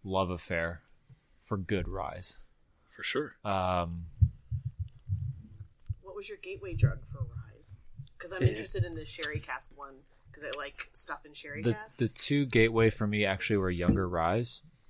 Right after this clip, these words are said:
Speaker 1: and they're local. It was Liberty Poles rye,
Speaker 2: Mm-hmm.
Speaker 3: Oh.
Speaker 1: and it
Speaker 2: Peated or
Speaker 1: was
Speaker 2: non?
Speaker 1: non-peated
Speaker 4: Non.
Speaker 1: first, but I
Speaker 2: Okay.
Speaker 1: love their peated.
Speaker 2: Okay.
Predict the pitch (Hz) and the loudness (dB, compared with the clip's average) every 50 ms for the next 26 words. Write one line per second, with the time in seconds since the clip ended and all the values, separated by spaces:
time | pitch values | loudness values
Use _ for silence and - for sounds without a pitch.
0 | - - - 95 92 87 87 92 101 104 98 - 85 85 85 95 95 - - - | -20 -16 -12 -8 -8 -6 -2 0 0 0 0 -2 -6 -6 -6 -8 -10 -14 -12 -6
1 | - 98 82 87 95 92 90 90 90 90 87 - 92 92 92 92 98 98 92 - | -4 -4 -4 -4 -6 -4 -4 -4 -4 -6 -8 -8 -6 -6 -4 -2 -2 -4 -4 -4
2 | - 98 95 95 92 95 98 95 95 101 110 117 117 - - 104 95 - 90 98 | -4 -2 -2 -2 -4 -2 0 2 2 2 2 0 -2 -6 -10 -10 -10 -10 -12 -14
3 | - 277 294 262 - - 101 98 95 92 90 - 104 104 113 113 123 127 113 101 | -14 -14 -14 -14 -12 -8 -6 -6 -4 -6 -4 0 2 4 6 8 8 8 8 8
4 | 92 98 95 92 92 92 - _ _ _ _ _ _ _ 107 104 95 98 101 104 | 6 4 0 0 -2 -6 -10 _ _ _ _ _ _ _ -10 -6 -2 -2 0 2
5 | 101 101 104 104 98 - - 113 104 95 90 - - - - 90 95 95 92 87 | 2 4 4 2 2 0 2 2 2 2 2 -2 -8 -8 -4 0 4 4 4 4
6 | 87 90 90 85 82 87 82 - - 82 80 78 82 - - - _ - _ _ | 4 0 -2 -2 -4 -10 -10 -8 -10 -10 -10 -10 -12 -16 -18 -20 _ -20 _ _
7 | - - - 107 | -14 -4 -2 -2